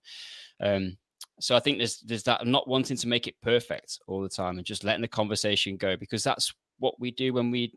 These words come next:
normally engage with humans. And we don't go into a conversation with an agenda of, "These are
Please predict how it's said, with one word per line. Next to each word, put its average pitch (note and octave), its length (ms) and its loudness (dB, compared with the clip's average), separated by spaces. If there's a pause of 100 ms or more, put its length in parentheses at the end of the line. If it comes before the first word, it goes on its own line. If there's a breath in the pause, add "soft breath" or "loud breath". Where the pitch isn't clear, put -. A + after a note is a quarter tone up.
normally B2 460 0
engage F#2+ 340 -2
with - 160 -10
humans. F2+ 360 -4
And F#2 240 -4 (540 soft breath)
we G2+ 40 -4
don't A2 300 0
go G#2+ 120 4
into A2 260 4
a F#2+ 40 -2
conversation G2+ 840 2
with G2+ 140 -2
an F#2+ 60 -4
agenda G2+ 400 2
of, F2+ 100 -4
"These G#2+ 240 0
are F#2 60 0